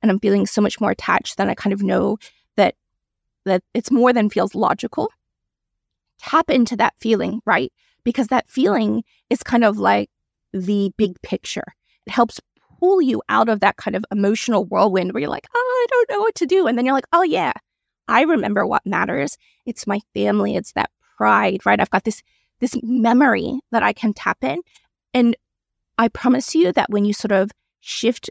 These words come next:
gears mentally, you'll then look back at whatever you're decluttering and go, "Oh, yeah, what, I don't even care about this shirt," right?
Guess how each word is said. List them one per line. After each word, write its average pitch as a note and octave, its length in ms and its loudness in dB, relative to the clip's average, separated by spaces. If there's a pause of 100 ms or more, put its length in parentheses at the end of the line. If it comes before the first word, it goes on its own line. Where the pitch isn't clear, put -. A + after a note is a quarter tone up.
(220)
gears A3 540 0 (140)
mentally, C#4 500 0 (320)
you'll A3+ 140 4
then A3 220 2
look G#3 300 -2
back G#3+ 240 2
at - 100 -6
whatever G#3+ 240 0
you're G3 140 2
decluttering G#3+ 400 0
and G#3+ 120 2
go, G#3 180 0 (640)
"Oh, - 80 2
yeah, G3 260 0 (480)
what, A#3+ 140 -4 (160)
I A3 60 4
don't B3 100 0
even A3+ 160 2
care G3+ 240 -4
about - 200 -4
this G3+ 140 -4
shirt," - 360 -8 (140)
right? - 260 0